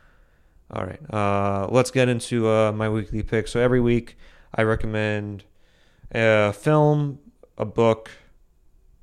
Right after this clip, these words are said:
an album that I really enjoyed that I think you guys would enjoy as well. And for this week's weekly pick, it will be none other than Mike White's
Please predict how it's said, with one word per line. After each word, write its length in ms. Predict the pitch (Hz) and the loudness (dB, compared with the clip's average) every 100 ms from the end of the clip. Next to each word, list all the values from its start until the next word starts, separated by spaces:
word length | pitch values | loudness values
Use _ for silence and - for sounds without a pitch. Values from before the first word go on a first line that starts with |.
| - | -8
an 160 | 110 104 | -4 0
album 500 | 104 104 107 101 101 | 0 0 -2 -6 -2
that 140 | 101 | 0
I 40 | 104 | 2
really 300 | 123 127 113 | 2 2 0
enjoyed 400 | 107 107 104 101 | -2 -2 -2 -2
that 120 | 101 | -2
I 80 | 98 | -2
think 220 | 110 104 | -6 -6
you 100 | 107 | -2
guys 240 | 104 98 | -2 -2
would 100 | 104 | -4
enjoy 300 | 101 98 104 | -6 -4 -4
as 100 | 98 | -4
well. 320 | 104 98 95 - - _ _ | -4 -4 -6 -12 -20 _ _
And 260 | - 113 110 | -4 -2 0
for 160 | 123 | 0
this 240 | 120 170 - | 2 2 0
week's 220 | 151 143 | -4 -2
weekly 300 | 147 143 139 | -6 -4 -6
pick, 340 | 143 135 131 | -2 -2 -2
it 80 | 107 | -2
will 140 | 107 107 | -2 -2
be 420 | 113 110 107 104 | -2 -2 -4 -4
none 240 | 113 120 | -2 -2
other 400 | 117 113 117 113 | 0 2 2 2
than 240 | 110 104 104 | 0 -4 -4
Mike 360 | 107 120 120 | -2 -2 0
White's 520 | 110 110 107 - - | 0 0 -2 -8 -18